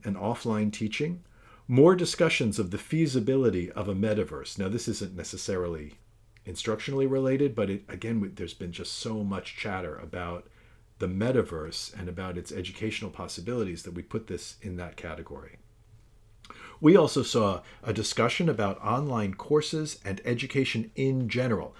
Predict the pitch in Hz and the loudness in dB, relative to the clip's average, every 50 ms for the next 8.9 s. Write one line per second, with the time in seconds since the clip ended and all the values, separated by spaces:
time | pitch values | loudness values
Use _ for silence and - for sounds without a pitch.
0 | - - - - 95 101 113 110 - - 104 - 107 101 98 117 127 135 107 104 | -16 -8 -2 -2 0 2 0 0 -2 -4 -4 -2 0 0 2 2 2 2 4 4
1 | 113 107 90 85 82 101 104 107 113 113 110 92 76 69 - - - - - 92 | 4 4 4 0 -2 -2 -2 0 2 2 0 0 -2 -6 -12 -12 -12 -12 -10 -10
2 | 92 90 92 92 95 92 92 95 92 87 85 82 - - - - 127 90 73 - | -10 -8 -6 -6 -6 -4 -6 -6 -6 -8 -10 -10 -12 -10 -4 -2 -2 -2 -2 -6
3 | - - - - - 92 90 90 101 - 101 95 92 98 98 - 104 90 - - | -10 -14 -14 -12 -10 -10 -8 -8 -8 -6 -6 -6 -6 -8 -8 -6 -6 -6 -6 -8
4 | 87 - 85 85 80 82 80 85 82 76 65 - - - - - - - - - | -10 -10 -10 -10 -10 -8 -8 -6 -6 -8 -8 -10 -14 -20 -20 -20 -20 -18 -18 -18
5 | - - - - 127 123 139 160 160 - - 143 - - 131 117 98 107 - - | -18 -16 -6 2 4 6 8 6 6 4 2 0 4 4 4 4 2 0 -4 -4
6 | 104 - - - - - - 226 233 190 143 117 - - - 107 95 - 104 90 | -6 -6 -8 -12 -2 4 6 8 8 8 6 4 2 0 -2 -2 -2 -2 -2 -2
7 | 95 101 104 104 98 92 101 98 87 87 82 82 85 - - - 101 95 82 - | 0 0 2 2 2 0 -2 -4 -6 -8 -8 -8 -10 -12 -10 -8 -6 -6 -6 -6
8 | - - - - - 104 104 123 131 - - 185 202 233 233 226 226 | -10 -16 -12 -8 -4 -4 -4 -4 -4 -4 -2 0 0 0 0 -2 -6